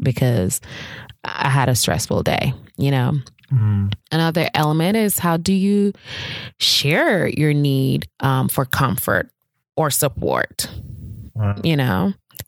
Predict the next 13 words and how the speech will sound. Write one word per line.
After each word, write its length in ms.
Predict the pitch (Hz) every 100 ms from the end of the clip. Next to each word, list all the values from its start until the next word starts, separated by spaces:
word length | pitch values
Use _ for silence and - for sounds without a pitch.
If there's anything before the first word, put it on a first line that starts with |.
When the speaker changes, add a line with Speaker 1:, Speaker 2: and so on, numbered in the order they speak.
| -
Speaker 1:
Yeah. 400 | 165 170 - - - - - - - - _ _ _
And, 760 | 156 156 151 143 143 139 135 139 - - - - -
hmm, 320 | 170 143 143 - -
how 240 | - 185 202
do 160 | 202
you 240 | 202 202 190
respond 560 | 180 - 165 160 185
to 120 | -
your 120 | 160 160
partner's 680 | - 165 160 - 151 156 - 147 _ -
bids 600 | 156 131 90 - - - - - _ _ _
for 220 | - 320
comfort 680 | - 151 131 - 139 269